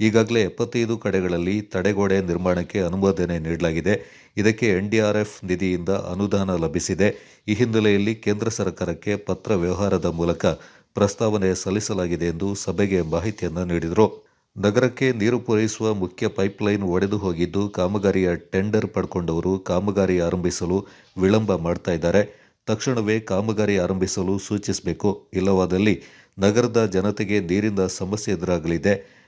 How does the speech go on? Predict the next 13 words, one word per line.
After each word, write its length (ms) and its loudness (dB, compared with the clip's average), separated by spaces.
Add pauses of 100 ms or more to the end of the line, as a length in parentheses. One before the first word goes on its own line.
(120)
ಗುತ್ತಿಗೆ 360 2
ಪಡೆದವರನ್ನ 680 2
ಕಪ್ಪು 380 -6
ಪಟ್ಟಿಗೆ 400 -2
ಸೇರಿಸಿ 460 0
ಅಂತ 200 -4 (420)
ಸಭೆಯ 520 2
ಗಮನ 300 0
ಸೆಳೆದರು. 680 -2 (280)
ಇದಕ್ಕೆ 300 2
ಪ್ರತಿಕ್ರಿಯಿಸಿದ 720 -2
ಪೌರಾಯುಕ್ತ 600 0
ರಮೇಶ್, 500 2